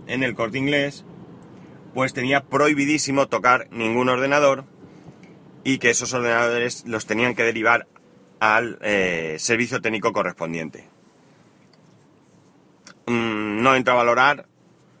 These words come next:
si Galerías Preciados era mejor que el Corte Inglés, porque de hecho hace tantos años que ni lo recuerdo. Pero, como veis, pues sí que había un, ha habido un cambio de actitud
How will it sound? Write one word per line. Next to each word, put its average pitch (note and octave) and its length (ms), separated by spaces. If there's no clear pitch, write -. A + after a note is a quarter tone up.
si A2 680
Galerías A2 340
Preciados A2+ 360
era A2 120
mejor A2 300
que G#2+ 80
el G#2 40
Corte G2+ 220
Inglés, G#2+ 380
porque F2+ 340
de F#2+ 80
hecho G2+ 140
hace G2 120
tantos G2 300
años G#2 240
que G2 80
ni F#2 80
lo F#2 100
recuerdo. G#2 480
Pero, D#3+ 360
como A#2 200
veis, B2 220
pues G#2+ 160
sí A2+ 120
que A2+ 80
había A2 200
un, A2+ 120
ha F#2+ 140
habido A#2 300
un A#2 160
cambio A2+ 280
de A2 60
actitud B2+ 480